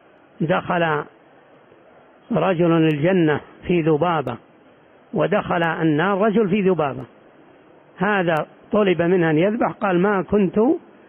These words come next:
لأذبح لغير الله"، فدخل الجنة. قيل للآخر: "قرب"، قال: "ما عندي ما أقرب"،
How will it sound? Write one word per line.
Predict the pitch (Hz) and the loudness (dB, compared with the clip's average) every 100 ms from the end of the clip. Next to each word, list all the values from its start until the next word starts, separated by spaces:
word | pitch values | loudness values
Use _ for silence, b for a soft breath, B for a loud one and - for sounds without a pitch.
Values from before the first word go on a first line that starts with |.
| - - | -16 -2
لأذبح | 170 180 185 165 156 151 | 0 0 0 -2 -2 -2
لغير | 151 143 147 135 | -4 0 0 0
الله"، | 135 123 - - - - - | -2 -4 -8 -20 -20 -20 -8
فدخل | 269 233 - 185 | -2 -2 0 -2
الجنة. | 165 147 147 113 - - - - - - - - - | -2 -2 -2 -4 -10 -20 -20 -20 -20 -20 -20 -20 -6
قيل | 240 220 | -2 0
للآخر: | 190 175 175 165 175 | 2 0 -2 -4 -6
"قرب"، | 156 202 175 131 98 - - - - | -4 -4 -2 -4 -8 -16 -20 -20 -14
قال: | - 190 226 | -4 0 2
"ما | 233 | 2
عندي | 190 170 156 | 0 0 0
ما | 156 | 0
أقرب"، | 139 - 139 123 | -2 -2 -6 -6